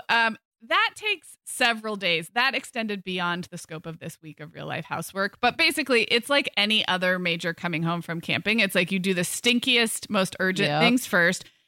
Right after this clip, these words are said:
Speaker 1: You spread everything out. And then you just, for me, we just spread it out over the garage. And I,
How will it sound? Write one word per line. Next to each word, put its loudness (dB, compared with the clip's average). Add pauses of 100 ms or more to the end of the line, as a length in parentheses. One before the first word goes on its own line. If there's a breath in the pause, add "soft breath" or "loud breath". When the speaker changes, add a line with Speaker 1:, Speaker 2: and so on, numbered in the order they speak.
Speaker 1:
You 2
spread 2
everything 2
out. 4
And 0
then 0
you 0
just, -4
for -2
me, 4
we 4
just 0
spread 2
it 4
out 4
over 0
the 0
garage. 2
And -4
I, 2